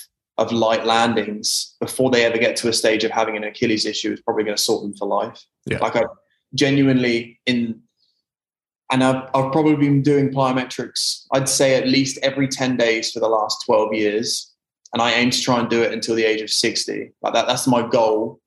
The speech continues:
Speaker 1: 'Cause I think that I'm, I'll never ever have a, a, an issue with falling in ol-, in older age because of that. I think that's,
Speaker 2: Yeah.
Speaker 1: that's a big piece of research that needs to be put out there.
Speaker 2: Yeah.
Speaker 1: Like teaching people how to land.
Speaker 2: Yeah.
Speaker 1: Um,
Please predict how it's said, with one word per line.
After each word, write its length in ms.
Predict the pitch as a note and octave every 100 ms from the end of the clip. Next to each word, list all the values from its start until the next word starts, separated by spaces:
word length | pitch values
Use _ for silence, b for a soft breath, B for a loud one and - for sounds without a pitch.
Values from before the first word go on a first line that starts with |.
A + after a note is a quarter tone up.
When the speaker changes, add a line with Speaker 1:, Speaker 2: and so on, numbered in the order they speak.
| _
Speaker 1:
'Cause 100 | C3
I 80 | B2+
think 180 | D3 B2
that 100 | -
I'm, 300 | B2+ C3 A#2+
I'll 200 | B2+ B2+
never 340 | B2+ C3 C3 C3+ A#2+
ever 220 | B2 A#2
have 180 | A#2 A2
a, 100 | G#2+
a, 60 | A#2 - - A#2+
an 180 | A2+ -
issue 400 | D#3 - B2+ A#2
with 180 | A2+ -
falling 500 | - C#3+ B2 G#2+ G#2
in 80 | G#2
ol-, 180 | G#2 A2
in 140 | A#2 A2
older 360 | A2+ A2+ A2+
age 240 | A2 D3+ -
because 240 | G#2+ A2
of 100 | G#2
that. 160 | F2 F2+
I 80 | G2+ -
think 160 | A2+
that's, 540 | - - - - - _ _
Speaker 2:
Yeah. 80 | - -
Speaker 1:
that's 160 | C#3 C3+
a 80 | A#2+
big 280 | C3 C3
piece 180 | C3 A#2+
of 80 | G#2+
research 460 | A2+ A2+ - - -
that 80 |
needs 180 | G2+ G2 G2+
to 40 |
be 120 | G2
put 140 | G2 F#2+
out 220 | G2+ F2
there. 200 | F2 D#2 - _ -
Speaker 2:
Yeah. 120 | G#2+
Speaker 1:
Like 180 | G2+ -
teaching 320 | C3 B2+ C3
people 220 | C3 A2+
how 80 | G#2+
to 120 | A2
land. 520 | G#2 G2+ G2 F#2+ - - b b b
Speaker 2:
Yeah. 80 | G2+
Speaker 1:
Um, 460 | G#2+ G#2+ G#2 G#2